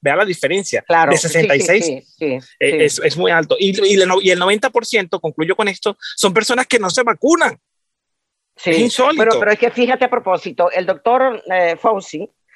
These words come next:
Speaker 2: eh,
Speaker 1: Ah, sí,
Speaker 2: eh, que
Speaker 1: Anthony
Speaker 2: es,
Speaker 1: Fauci,
Speaker 2: eh,
Speaker 1: sí.
Speaker 2: que, que, sí, eh, Anthony, eh, eh, afirmó ayer que Estados Unidos no volverá al confinamiento. Es decir, han decidido que no van a confinarlo por más
Speaker 1: No.
Speaker 2: que ciertamente está aumentando el covid. Pero
Speaker 1: Sí.
Speaker 2: señaló,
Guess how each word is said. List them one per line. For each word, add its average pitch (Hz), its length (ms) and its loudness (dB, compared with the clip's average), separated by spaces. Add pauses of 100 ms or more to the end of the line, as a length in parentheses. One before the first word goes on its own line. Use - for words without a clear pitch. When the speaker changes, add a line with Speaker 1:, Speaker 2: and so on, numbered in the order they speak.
(200)
Speaker 2:
eh, 151 360 4
Speaker 1:
Ah, 156 120 2
sí, 147 140 0
Speaker 2:
eh, 147 120 2
que 135 160 -2
Speaker 1:
Anthony 143 260 0
Speaker 2:
es, 151 60 -2
Speaker 1:
Fauci, 156 260 2
Speaker 2:
eh, 123 40 -2
Speaker 1:
sí. 143 260 0
Speaker 2:
que, - 100 -20
que, 135 60 -20 (220)
sí, - 140 -8 (160)
eh, - 100 -10
Anthony, 127 840 -6
eh, 117 280 -10 (400)
eh, 151 340 2
afirmó 190 760 2
ayer 165 540 0 (300)
que 175 100 -4
Estados 196 360 -2
Unidos 220 340 0
no 220 300 2
volverá 220 340 0
al 226 100 -2
confinamiento. 139 840 -6 (120)
Es 135 80 -10
decir, 151 340 -4
han 151 140 0
decidido 196 520 -2
que 160 100 0
no 135 100 -2
van 135 160 -2
a 156 60 -4
confinarlo 190 580 -2
por 165 160 -2
más 151 180 0
Speaker 1:
No. - 40 -12
Speaker 2:
que 175 80 -2
ciertamente 165 560 -2
está 165 140 -4
aumentando 160 500 0
el 170 60 -8
covid. 117 320 -6 (440)
Pero 156 220 2
Speaker 1:
Sí. 233 60 0
Speaker 2:
señaló, 208 640 2